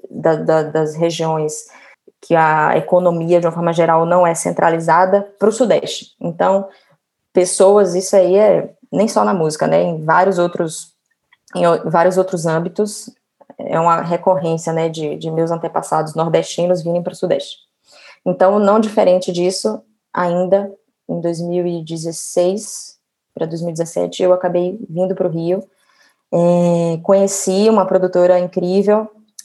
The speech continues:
que é a Luciana Duque, e o marido dela, que é o Clayton, da dupla Clayton e Cledi, eu conheci em Salvador, e ela gostou do meu trabalho e me convidou pra vir, pra trabalhar, é, junto comigo, primeiro à distância, né, ajustar o meu trabalho, enfim,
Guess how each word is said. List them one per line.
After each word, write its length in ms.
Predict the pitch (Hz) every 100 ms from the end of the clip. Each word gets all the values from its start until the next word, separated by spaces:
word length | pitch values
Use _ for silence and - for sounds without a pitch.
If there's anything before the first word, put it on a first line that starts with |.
| 160
que 80 | 180
é 40 |
a 20 | 170
Luciana 400 | 170 180 170 165
Duque, 520 | 165 175 - 226 233 _ _ _ _ _ _ _ _ _ -
e 580 | 165 170 170 170 170 160
o 160 | -
marido 400 | 180 175 170 170
dela, 300 | 160 170 185
que 100 | 185
é 20 |
o 40 | 165
Clayton, 460 | 165 160 175 208
da 200 | 196 165
dupla 240 | 165 160 165
Clayton 240 | 165 160
e 20 |
Cledi, 340 | - 180 165 180
eu 120 | 190
conheci 300 | 196 190 185
em 60 | 190
Salvador, 680 | 175 190 202 175 185 - _ _ _ _ _
e 200 | 180 190
ela 180 | 190 202
gostou 300 | 196 196 202
do 60 | 202
meu 100 | 196
trabalho 520 | 196 175 180 208 196
e 100 | 190
me 100 | 185
convidou 400 | 185 190 180 180
pra 160 | 180 170
vir, 260 | 185 208
pra 120 | -
trabalhar, 640 | - 170 170 165 165 151 - -
é, 640 | 160 160 156 156 156 - -
junto 280 | - 175 190
comigo, 260 | 190 180 180
primeiro 240 | 185 185
à 40 | 190
distância, 580 | - 175 175 214 190
né, 360 | 165 202 185 - - -
ajustar 400 | 165 165 - 170
o 40 |
meu 120 | 160 156
trabalho, 580 | 190 185 160 190 160
enfim, 380 | 160 - 170 156